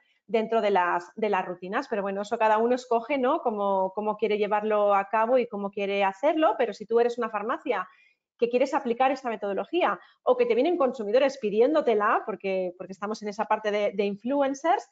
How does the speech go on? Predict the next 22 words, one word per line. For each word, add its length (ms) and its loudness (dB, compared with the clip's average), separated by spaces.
pues 160 0
quiero 160 0
deciros, 360 0
por 120 -2
ejemplo, 340 -6
a 40 2
nivel 240 2
Sensilis, 560 -6
la 100 0
parte 200 -2
de 60 0
exfoliación 800 -2
la 80 0
cubriríamos 640 -4
con 360 -2
nuestro 300 -2
Skin 240 -2
de 80 2
Pigment 360 0
aja 400 0
diez 400 -2
Overnight, 580 0